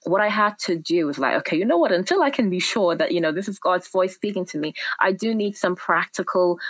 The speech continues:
ways to be able to recognize why I'm doing what I'm doing." And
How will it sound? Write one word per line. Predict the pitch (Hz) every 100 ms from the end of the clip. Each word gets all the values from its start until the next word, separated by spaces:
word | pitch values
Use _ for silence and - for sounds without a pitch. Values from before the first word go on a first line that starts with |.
| -
ways | 160 160 180 226 175 151
to | - 165
be | 160
able | 165 170
to | - 165
recognize | 160 - 170 160 151 147
why | 143 151 160
I'm | 156
doing | 156 151
what | 147
I'm | 143
doing." | 147 180 147
And | 147 147